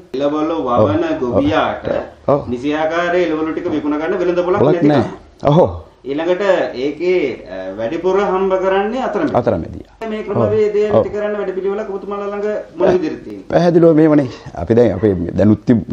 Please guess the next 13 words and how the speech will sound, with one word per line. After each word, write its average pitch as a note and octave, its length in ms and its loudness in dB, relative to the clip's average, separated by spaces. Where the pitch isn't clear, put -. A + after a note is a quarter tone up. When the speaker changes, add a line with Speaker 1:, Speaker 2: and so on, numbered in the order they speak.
Speaker 2:
දැනුත් G#2 320 4
ඉස්සරහටත් A#2+ 480 4
ඇති F#2 160 2
වෙනවා. A#2 140 2
ඉස්-, - 240 -2
අපි, G#2 200 2
Speaker 1:
ඔව්. F2+ 80 2
Speaker 2:
අපි A2 180 4
ආණ්ඩු G#2 220 4
කරපු A2 220 2
කාලවලත් G#2+ 540 4
ඒක D#3+ 160 6
තිබුණා. D#3+ 320 2